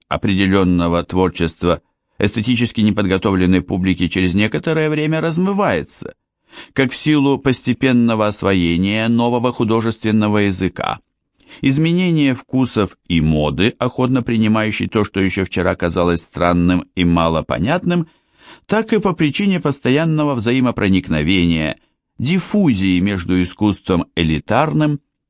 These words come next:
и массовым. В каждый данный момент такое расщепление реально, но в целом идея элитарного искусства, мало соотносимая с глубиной и качеством творчества, часто оборачивается лишь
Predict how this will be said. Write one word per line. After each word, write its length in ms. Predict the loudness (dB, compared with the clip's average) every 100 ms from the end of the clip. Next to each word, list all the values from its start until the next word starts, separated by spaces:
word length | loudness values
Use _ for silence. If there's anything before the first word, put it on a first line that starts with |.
| _ 2
и 100 | 4
массовым. 680 | 4 0 -6 -12 -10 -12 -16 _ _ _ _ -20 -20
В 120 | -14 -2
каждый 420 | 0 0 0 0
данный 400 | 2 2 4 4
момент 520 | 2 2 2 0 -2
такое 440 | -2 0 0 2
расщепление 1040 | 2 -2 -2 -4 0 0 0 0 0 -2 -6 -8
реально, 720 | 0 0 0 -2 -4 -8 -12 _ _ _ _ _
но 180 | 0 2
в 80 | 0
целом 500 | -4 -2 0 0 -4 _ _ -2
идея 500 | 0 2 2 2 0
элитарного 640 | 0 0 2 2 2 0
искусства, 500 | -2 -4 -4 -2 0
мало 460 | 2 0 0 0
соотносимая 1080 | -2 -2 -2 0 -2 -2 0 0 0 0 -2
с 60 | -2
глубиной 520 | 0 2 2 2 2
и 20 |
качеством 580 | 0 -2 -2 -8 -6 -6
творчества, 640 | -2 -4 -2 -6 -10 -10 -12 _ _ _ _ -20 -6
часто 460 | 0 0 0 -2
оборачивается 800 | 0 0 -2 -2 -2 -2 -2 -2 0
лишь 280 | 0 -2